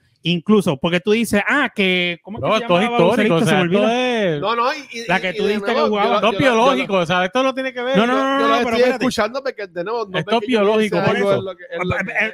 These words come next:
Speaker 2: No,
Speaker 1: olvídate
Speaker 2: pero,
Speaker 1: del nombre.
Speaker 2: pero esto es
Speaker 1: Una,
Speaker 2: biológico, punto,
Speaker 1: una,
Speaker 2: biológico,
Speaker 1: una
Speaker 2: o sea.
Speaker 1: mujer que se dedica al deporte de su, por, por mucho tiempo en la vida va a ser mucho más hábil y más fuerte que muchos hombres que no hagan ejercicio
Speaker 3: Pues
Speaker 1: o
Speaker 3: si,
Speaker 1: no se
Speaker 3: si
Speaker 1: dedican
Speaker 3: fuera,
Speaker 1: a tal
Speaker 3: si fuera así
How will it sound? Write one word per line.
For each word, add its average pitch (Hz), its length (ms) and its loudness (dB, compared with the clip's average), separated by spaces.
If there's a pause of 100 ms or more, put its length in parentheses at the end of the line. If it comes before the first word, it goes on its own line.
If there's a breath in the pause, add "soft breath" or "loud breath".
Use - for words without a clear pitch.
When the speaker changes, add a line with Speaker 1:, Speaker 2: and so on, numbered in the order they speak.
Speaker 2:
No, 190 140 0
Speaker 1:
olvídate 233 220 -2
Speaker 2:
pero, 262 120 -4
Speaker 1:
del 226 80 -6
nombre. 185 180 0
Speaker 2:
pero 190 80 0
esto 196 140 -2
es 202 40 2
Speaker 1:
Una, 208 100 -2
Speaker 2:
biológico, 202 500 0
punto, 175 320 -4
Speaker 1:
una, 214 240 4
Speaker 2:
biológico, 165 260 -2
Speaker 1:
una 214 220 0
Speaker 2:
o - 20 -2
sea. 240 80 -2
Speaker 1:
mujer 233 400 -2
que 190 160 -8
se 180 140 -6
dedica 170 380 -4
al 208 180 -6
deporte 214 500 -8
de 214 180 0 (120)
su, 208 400 -4
por, 202 280 -2 (300)
por 165 160 -2
mucho 170 320 0
tiempo 226 400 0
en 226 80 0
la 226 140 2
vida 226 340 0 (380 soft breath)
va 165 60 -2
a 156 60 -6
ser 185 220 -8
mucho 170 480 -4
más 202 180 -2
hábil 214 280 -2
y 214 80 -8
más 214 160 -8
fuerte 233 500 -4 (240 loud breath)
que 165 140 -2
muchos 165 480 -12
hombres 214 400 -4 (200)
que 175 160 0
no 180 260 4
hagan 220 240 0
ejercicio 220 760 -4 (100)
Speaker 3:
Pues 175 220 2
Speaker 1:
o 196 60 4
Speaker 3:
si, 190 40 2
Speaker 1:
no 202 120 2
se 214 100 0
Speaker 3:
si 214 60 4
Speaker 1:
dedican 226 260 4
Speaker 3:
fuera, 220 220 0
Speaker 1:
a 220 40 2
tal 220 120 0
Speaker 3:
si 226 40 0
fuera 226 200 2
así 170 60 4